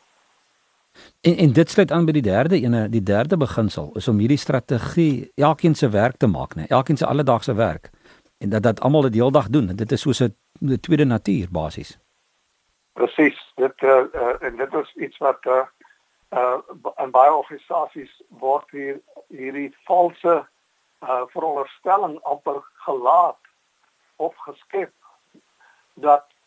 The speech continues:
Speaker 2: moenie julle, julle neuse in die strategie steek nie. Dit is ons op, in die,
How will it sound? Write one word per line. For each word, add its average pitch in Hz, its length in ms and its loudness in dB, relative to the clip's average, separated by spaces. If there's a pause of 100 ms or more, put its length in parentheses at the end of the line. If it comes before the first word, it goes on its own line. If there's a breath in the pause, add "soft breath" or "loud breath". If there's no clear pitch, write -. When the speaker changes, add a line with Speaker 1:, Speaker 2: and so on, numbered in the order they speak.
(100)
Speaker 2:
moenie 190 340 -8
julle, 175 280 0
julle 160 320 0 (300)
neuse 151 440 -8
in 135 60 -8
die 139 100 -12
strategie 147 580 -10 (400)
steek 147 240 -6
nie. 143 120 -10
Dit 156 240 -2
is - 100 -14
ons 160 320 -2 (100)
op, - 140 -8 (220)
in 143 180 -12
die, 160 40 -12